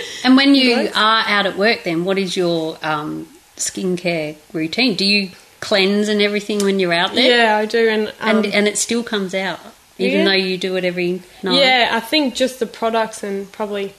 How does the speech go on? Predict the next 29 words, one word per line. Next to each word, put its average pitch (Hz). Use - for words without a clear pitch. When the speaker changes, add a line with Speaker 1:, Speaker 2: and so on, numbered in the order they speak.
Speaker 2:
she 208
does 202
it 202
for -
a 196
bit 202
longer, 202
and 190
Speaker 1:
Oh, 143
right, 151
Speaker 2:
probably 196
Speaker 1:
yeah. 151
Speaker 2:
she -
knows 214
the 202
right 196
techniques 208
on 208
what 208
to 214
do, 208
but, 196
um, 190
Speaker 1:
Yeah. 202
Speaker 2:
yeah, 208
she 208
managed 202
to 208
extract -